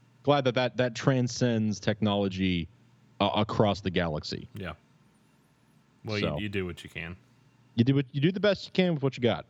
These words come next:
Speaker 1: And, uh, apparently, you know, in Star Trek, they never lost a signal. But
Speaker 2: It's,
Speaker 1: here, here they lose a signal. So I
Speaker 2: it's
Speaker 1: just,
Speaker 2: like,
Speaker 1: it's just like, all right, cool. That gives me hope,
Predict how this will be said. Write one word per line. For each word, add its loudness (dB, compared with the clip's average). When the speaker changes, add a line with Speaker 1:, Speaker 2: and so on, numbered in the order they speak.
Speaker 1:
And, 2
uh, 0
apparently, 0
you 4
know, 2
in 2
Star -2
Trek, 0
they -2
never 0
lost -2
a -6
signal. -2
But 4
Speaker 2:
It's, 2
Speaker 1:
here, 2
here 6
they 2
lose 2
a -8
signal. -8
So 4
I 4
Speaker 2:
it's -2
Speaker 1:
just, 0
Speaker 2:
like, 0
Speaker 1:
it's -4
just -6
like, -2
all 4
right, -2
cool. 0
That 0
gives 0
me 2
hope, -2